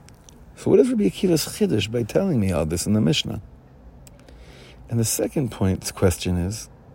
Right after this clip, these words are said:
that if Rabbi Akiva is trying to prove something, we always know that if you're able to prove something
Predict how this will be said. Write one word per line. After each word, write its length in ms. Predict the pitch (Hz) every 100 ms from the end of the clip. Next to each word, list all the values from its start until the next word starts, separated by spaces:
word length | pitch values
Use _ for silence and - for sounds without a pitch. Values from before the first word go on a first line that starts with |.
| - - - - - -
that 180 | 135 - - - - - - - - -
if 140 | -
Rabbi 160 | 131 127
Akiva 280 | 131 - 240
is 120 | 202
trying 280 | - 175 160
to 120 | 123
prove 640 | - - - 127 151 123
something, 640 | - - 80 78 80 92 92 - - - - - - - - -
we 120 | 131
always 320 | 139 214 151
know 160 | 175 175
that 160 | 107 104
if 140 | -
you're 160 | 107 -
able 220 | 143 147
to 100 | -
prove 320 | 107 - 143
something 560 | - 113 107 87 90 -